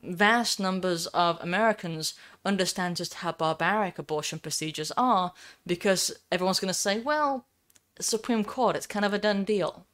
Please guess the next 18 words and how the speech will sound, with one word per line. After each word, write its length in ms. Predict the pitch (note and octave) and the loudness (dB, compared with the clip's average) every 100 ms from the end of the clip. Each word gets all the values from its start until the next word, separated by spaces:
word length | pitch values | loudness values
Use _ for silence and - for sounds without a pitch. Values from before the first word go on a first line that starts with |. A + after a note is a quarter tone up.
| _ _ - - - _ _ _ _ _ _ | _ _ -20 -20 -20 _ _ _ _ _ _
This 480 | - E3+ F3 A#3+ - | -14 -8 2 4 4
changes. 680 | - C#4 B3+ G3+ D3 - - | 2 4 4 4 -2 -4 -4
This 180 | F#3 F3 | -2 -2
changes 340 | - G#3+ F#3+ | 0 0 2
everything. 580 | F3+ G3+ G3 D3 - - - _ _ - - _ _ | 2 2 0 -8 -10 -12 -14 _ _ -20 -20 _ _
Because 280 | - F#3+ F#3+ | -4 0 0
individual 680 | - G3+ G#3+ G#3 G#3+ G#3 G3 | 2 2 4 6 6 4 0
Americans 560 | F3+ E3 E3 E3+ E3 D#3+ | 2 2 0 -4 -6 -4
and 240 | - F#3 G3 | -2 0 2
their 160 | G3 | 2
d-, 200 | D#3+ - - _ - | 0 -14 -20 _ -8
the 140 | E3 | -4
degree 280 | F3 G3 G#3+ | -4 0 0
to 120 | G#3+ | 0
which 220 | G3 F#3 - | -2 0 2
they 140 | E3+ | 2
are 100 | E3 | 2
informed 640 | E3 - B3 A3+ D#3+ D#3 | -4 0 4 4 2 -4